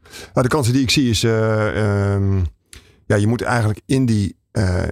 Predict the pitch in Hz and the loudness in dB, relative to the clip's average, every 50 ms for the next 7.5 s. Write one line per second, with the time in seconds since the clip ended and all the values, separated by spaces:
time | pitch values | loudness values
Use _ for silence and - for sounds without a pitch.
0 | - - 113 110 104 95 95 98 104 120 110 - 101 98 92 - 92 90 85 92 | -2 -2 0 0 0 2 0 2 0 0 0 0 -2 -2 -2 0 0 -2 0 -2
1 | 98 95 92 92 87 - - 92 - - - 101 95 92 90 82 80 98 90 92 | -2 -2 -2 -4 -4 -4 -6 -6 -4 -2 -2 0 0 0 0 0 0 0 0 0
2 | 98 104 107 110 107 113 117 120 117 98 95 101 92 90 90 90 90 107 101 113 | -2 -2 -2 -2 -2 -2 -2 0 0 -2 -2 -2 -4 -4 -4 -2 0 0 0 0
3 | 104 - - 101 92 87 - _ _ _ _ _ _ _ _ _ _ _ - - | -2 -2 -2 -2 -2 -4 -6 _ _ _ _ _ _ _ _ _ _ _ -4 -2
4 | 123 131 110 - - 117 110 113 110 110 107 - 113 107 104 - - 90 90 92 | 0 0 0 0 0 0 2 2 2 0 0 0 -2 -2 -2 -2 -2 -2 -2 0
5 | 92 90 92 - - 92 90 90 90 95 92 85 - 92 - 90 87 87 95 107 | -2 -2 -4 -4 -2 -2 -2 0 0 -2 -2 -2 -4 -6 -4 -2 -2 0 0 0
6 | 117 123 104 95 95 95 90 87 90 85 87 95 92 - - - - 92 - 104 | 0 0 0 -2 -2 -2 -4 -4 -4 -4 -4 -6 -8 -8 -8 -6 -6 -4 -2 -2
7 | 113 110 - 107 101 95 104 107 - | -2 -2 -2 -2 -2 -2 -4 -4 -6